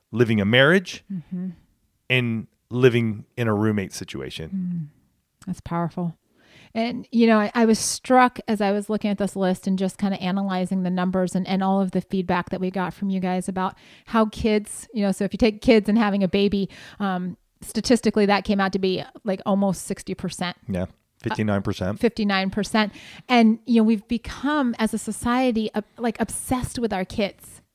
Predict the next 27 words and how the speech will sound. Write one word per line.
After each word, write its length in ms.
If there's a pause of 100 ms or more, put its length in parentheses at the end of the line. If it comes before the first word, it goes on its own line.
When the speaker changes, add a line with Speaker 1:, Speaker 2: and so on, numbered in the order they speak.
(680)
Speaker 2:
right? 240 (120)
I 180
mean, 160 (260)
there, 260
there 160
are 80
babies 440
now 180
that 140
have 340 (300)
Instagram 640 (440)
accounts, 640 (460)
right? 280 (220)
Uh, 140
Speaker 1:
As 120
Speaker 2:
be- 40
Speaker 1:
soon 160
as 80
they're 80
born 240
or 80
before 300
they're 100
born. 220
Speaker 2:
Before 280
they're 120
born. 300